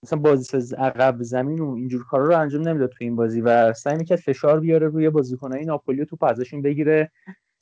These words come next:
اه، چند سری این کار رو انجام دادن. دامسکارد اون، اه، هافبک دانمارکیشون، اگه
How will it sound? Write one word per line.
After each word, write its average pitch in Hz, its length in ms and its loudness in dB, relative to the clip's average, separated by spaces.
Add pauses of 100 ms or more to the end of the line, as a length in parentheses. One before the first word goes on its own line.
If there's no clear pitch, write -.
(100)
اه، 120 380 0 (160)
چند 151 300 4
سری 147 280 2
این 165 100 2
کار 175 160 4
رو 156 100 6
انجام 135 300 2
دادن. 151 260 -2
دامسکارد 139 600 0
اون، 143 220 -6 (120)
اه، 117 260 2 (460)
هافبک 139 840 2 (200)
دانمارکیشون، 123 840 -2
اگه 131 400 -2